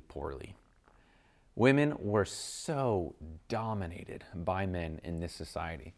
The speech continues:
In fact, you know, there, women did not even have the right to exchange their religion. If, if someone was interested in following Jesus, they had no right to do that on their own,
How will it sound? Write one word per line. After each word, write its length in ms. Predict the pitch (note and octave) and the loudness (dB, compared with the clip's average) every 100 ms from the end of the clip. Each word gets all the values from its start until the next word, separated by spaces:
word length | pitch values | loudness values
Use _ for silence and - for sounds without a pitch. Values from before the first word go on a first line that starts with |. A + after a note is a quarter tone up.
| - - - _ _ - | -20 -20 -20 _ _ -4
In 60 | G2 | 6
fact, 280 | C3 C3 - - _ _ - | 6 6 -4 -20 _ _ -2
you 140 | C3 | 4
know, 180 | C#3+ G2+ | 4 4
there, 240 | G#2 C3+ - | 6 6 6
women 420 | A#2 A#2 E3 A3 | 4 6 6 6
did 120 | B2 A2+ | 4 4
not 180 | B2+ | 2
even 180 | B2 A#2 | 0 -2
have 240 | G2+ A2+ G2 | -2 -4 -2
the 120 | F2 | 2
right 360 | F2 G#2+ A2+ - | 6 6 4 -4
to 300 | - F#2+ E2+ - | 0 0 0 -4
exchange 640 | F#2 - - G#2+ A2 G#2 | -8 -6 -2 0 0 0
their 180 | F#2+ F#2 | 2 2
religion. 500 | E2 D#2+ E2+ D#2+ F2 - | 2 0 0 -2 -10 -4
If, 200 | A2 G#2+ - | -2 -2 -4
if 100 | - | -2
someone 320 | A#2 A#2 F#2 | 0 2 2
was 220 | F#2 A2+ | 4 4
interested 440 | A2 G#2+ A#2+ A#2 C3+ | 2 -2 -4 -2 -2
in 80 | |
following 480 | G2+ - G#2 A2 G#2 | -4 -4 -2 -2 -2
Jesus, 340 | F#2 G#2 C#3 C#3 | -2 -2 -2 -2
they 100 | C#3+ | -4
had 160 | C#4 | -2
no 320 | A3+ F#2 F2+ | -2 0 0
right 300 | D#2+ E2 E2 - | 0 2 0 -2
to 80 | |
do 200 | D2+ E2+ | -6 -4
that 160 | D2+ E2+ | -2 -4
on 120 | E2+ | -4
their 200 | D#2 D2 | -6 -8
own, 260 | D#2+ G#2 | -6 -8